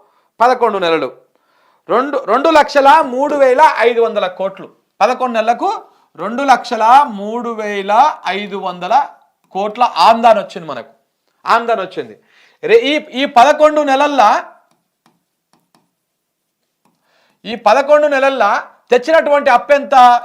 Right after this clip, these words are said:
ఎనభై మూడు వేల కోట్లు, ఎనభై మూడు వేల కోట్లు. So మనకు వచ్చినటువంటి ఆదాయం ఇది, ఆదాయం ఇది అప్పు, తెచ్చినటువంటి అప్పు,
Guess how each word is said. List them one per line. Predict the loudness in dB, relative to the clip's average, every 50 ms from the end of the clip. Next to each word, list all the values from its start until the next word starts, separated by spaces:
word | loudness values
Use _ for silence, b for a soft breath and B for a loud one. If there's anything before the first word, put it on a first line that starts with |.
| -6 -16 -8
ఎనభై | -4 -4 -2 -2 -2 -2 -2 -2 -2
మూడు | -4 -6 -8 -8 -8 -8 -8
వేల | -10 -10 -8 -6 -2 0 0 0 -2 -4 -14 _ _ _ _ _ _ _ _ _ _ _ _ _ _ _ _ _ _ _ _ _ _ _ _ _ _ _ _ _ _ _ _ _ _ _ _ _ _ _ _ _ _ _ _ _ _ _ _
కోట్లు, | 0 0 0 0 -2 -10 -20 _ _ _ _ _ _ -8
ఎనభై | -6 -2 -2 -2 -2
మూడు | -4 -4 -4 -4
వేల | -4 -4 -6
కోట్లు. | -6 -8 -10 -10 -10 -12 -16 -20 _ _ _ _ _ _ _ _ _ -2 2
So | 4 4 4
మనకు | 4 2 0 2 4
వచ్చినటువంటి | 2 4 4 4 4 4 6 4 2 2 2 -2 -4 -6 -8 -12 -10 -4
ఆదాయం | 0 2 2 4 4 4 4 2 0 -4
ఇది, | -8 -14 -16 _ _ -6
ఆదాయం | -2 0 0 0 0 0 0 0 0 0 0 -2 -4 -6 -8 -12 _ _ _ _ _ _ _ _ _ _ _ _ _ _ _ _ _ _ _ _ _ _ _ _ _ _ _ _ _ _ _ _ _ _ _ _ _ _ _ _ _ _ _ _ _ _ _ _ _ _ _ _ _ _ _
ఇది | -8 -4 -2
అప్పు, | 0 0 0 -2 -2 -4 -12 -12 -12 -12 _ -18
తెచ్చినటువంటి | -18 -12 -6 -4 -4 -4 -4 -4 -6 -6 -8 -8 -10 -12 -12 -16 _ _ _ _ _ _ -8
అప్పు, | -8 -8 -8 -10 -18 -20 -20